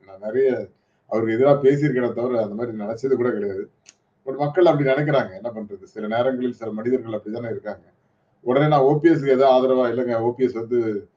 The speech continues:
இப்படி பண்ணணும், அப்படி பண்ணணும்னு" சொன்னா, "இவர் ஓ பி எஸ் ஆதரவாளர் இருப்பா" அப்படின்னு சொல்லி ஒரு செய்தியை போடுவாங்க. <laughs> அப்படிதான் மக்கள் இருக்காங்க, என்ன பண்றது? So இந்த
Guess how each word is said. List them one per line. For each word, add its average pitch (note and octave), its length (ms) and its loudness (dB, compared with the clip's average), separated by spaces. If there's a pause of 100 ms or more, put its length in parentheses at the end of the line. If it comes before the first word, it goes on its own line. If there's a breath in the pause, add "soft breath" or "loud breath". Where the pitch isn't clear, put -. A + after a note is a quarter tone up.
(220)
இப்படி B2 180 -4
பண்ணணும், B2+ 320 0
அப்படி A#2 220 -4
பண்ணணும்னு" B2+ 120 -4
சொன்னா, B2+ 280 -2
"இவர் C#3 140 4
ஓ C3 160 4
பி D3 100 -2
எஸ் - 120 -2
ஆதரவாளர் A#2 400 0
இருப்பா" G#2 100 -10
அப்படின்னு G2+ 260 -8
சொல்லி G#2 420 -10 (400)
ஒரு G#2+ 240 -4
செய்தியை A2 400 -4
போடுவாங்க. F#2+ 400 -8 (120)
<laughs> - 260 -16 (540)
அப்படிதான் A2+ 300 -4
மக்கள் A2+ 260 -6
இருக்காங்க, G2 360 -8
என்ன G2 140 -14
பண்றது? - 340 -16 (480)
So D3 420 6
இந்த D3+ 220 0